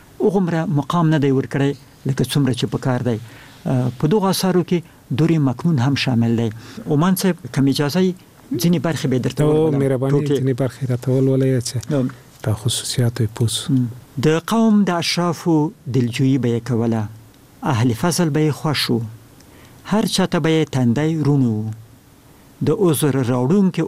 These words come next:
Speaker 1: عذر به یې قبلاوه، په حق او رښتیا ویلو کې ورته زور او کمزوری یو شان و.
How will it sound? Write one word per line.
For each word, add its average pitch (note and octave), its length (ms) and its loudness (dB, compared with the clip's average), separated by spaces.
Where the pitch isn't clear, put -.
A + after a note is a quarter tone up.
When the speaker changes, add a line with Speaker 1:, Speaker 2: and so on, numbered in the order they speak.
Speaker 1:
عذر D#3+ 260 0
به D#3+ 60 2
یې D3+ 120 0
قبلاوه، A#2+ 440 2
په D3+ 140 0
حق A#3 200 -2
او - 20 2
رښتیا C#3 320 0
ویلو E3 360 2
کې D#3+ 140 -2
ورته D3 800 -4
زور G3+ 380 2
او - 20 0
کمزوری C#3+ 500 0
یو E3 100 2
شان A2+ 240 2
و. A2 160 2